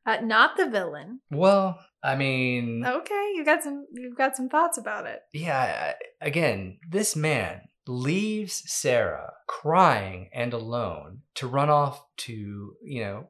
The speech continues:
Speaker 2: Great Perry, and I, I don't know, it's just
Speaker 1: Well, let's put this in
Speaker 2: ten
Speaker 1: perspective.
Speaker 2: years.
Speaker 1: Let's say you and I both were amazing chefs,
Speaker 2: Mm-hmm.
Speaker 1: and we both were up for, to get into this prestigious school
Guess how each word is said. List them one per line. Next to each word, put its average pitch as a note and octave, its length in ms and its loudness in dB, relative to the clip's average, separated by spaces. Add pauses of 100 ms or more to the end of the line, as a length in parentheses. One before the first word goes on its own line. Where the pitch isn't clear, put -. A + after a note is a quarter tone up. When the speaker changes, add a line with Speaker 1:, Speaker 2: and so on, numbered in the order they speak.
Speaker 2:
Great B2+ 300 -2
Perry, A2+ 560 -6 (180)
and A#2 680 -4 (280)
I, - 60 -6
I - 440 -10
don't A#2+ 120 -14
know, C#3 180 -4
it's A2 200 -4
just - 460 -6 (120)
Speaker 1:
Well, E4+ 380 6
let's F4+ 220 6
put G#4 200 -2
this F#4 160 0
in D#4+ 100 0
Speaker 2:
ten G#3+ 300 4
Speaker 1:
perspective. C#4 240 6
Speaker 2:
years. - 380 0 (220)
Speaker 1:
Let's C#4 360 8
say B3 440 10
you D#4 260 2
and E4 120 4
I B3 680 8
both A3 420 0
were G3+ 640 -2 (360)
amazing A3+ 800 -8 (200)
chefs, - 800 -6
Speaker 2:
Mm-hmm. G#2+ 260 -8 (280)
Speaker 1:
and A#3+ 680 4
we B3 180 0
both A#3+ 340 6
were A3+ 220 0
up - 420 -2
for, G#3+ 360 -4
to A3+ 120 -10
get A3 160 -4
into G#3 220 -8
this G3+ 160 -6
prestigious A3+ 720 -6
school G#3+ 420 -2